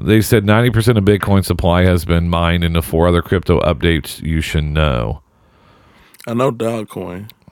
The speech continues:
Speaker 1: Uh, though it briefly, uh, popped above fifty thousand on Sunday, the price of Bitcoin retreated at the start of the week. The largest cryptocurrency by market value is trading around forty-seven thousand dollars.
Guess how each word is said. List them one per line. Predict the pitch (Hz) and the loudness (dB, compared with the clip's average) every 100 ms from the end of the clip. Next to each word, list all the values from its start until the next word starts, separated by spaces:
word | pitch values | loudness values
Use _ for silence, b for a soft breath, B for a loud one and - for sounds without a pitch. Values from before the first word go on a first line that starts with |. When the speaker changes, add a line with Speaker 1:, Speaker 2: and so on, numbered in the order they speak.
| _ | _
Speaker 1:
Uh, | - 87 87 | 0 2 4
though | 87 95 | 4 4
it | 85 - | 2 0
briefly, | - 123 127 117 85 - | 2 4 4 2 -2 -2
uh, | 98 92 | 2 2
popped | 80 110 107 90 | 2 2 2 0
above | 92 92 90 | 0 2 2
fifty | - 101 104 | 2 0 2
thousand | 107 101 98 | 4 4 2
on | 87 | 2
Sunday, | 98 95 90 | 2 2 2
the | 82 | 2
price | - 92 - | 0 0 -2
of | 87 | -2
Bitcoin | 95 90 95 87 | 0 2 2 4
retreated | 85 - 87 85 85 | 0 0 0 2 2
at | 82 | 0
the | 85 | -2
start | - 78 82 | -2 2 2
of | |
the | 78 | 2
week. | 78 90 90 - - b b b b b b b | 0 0 0 -2 -10 b b b b b b b
The | 87 | 2
largest | 92 101 92 95 - | 4 4 2 -2 -2
cryptocurrency | - 104 - 90 92 85 98 95 92 87 | -2 -2 2 4 4 2 0 0 0 0
by | 87 | 2
market | 85 90 87 82 | 2 0 0 0
value | 82 87 87 85 | 2 2 2 0
is | 80 | -2
trading | - 92 87 | 0 0 2
around | 85 85 78 | 0 0 -2
forty-seven | - - - - 107 104 98 - 95 90 87 87 | -8 -12 -12 -2 2 2 0 2 2 2 0 -2
thousand | 87 78 80 87 85 | -2 0 -2 -2 -2
dollars. | 80 80 82 82 80 - - | 0 0 0 -2 -4 -10 -20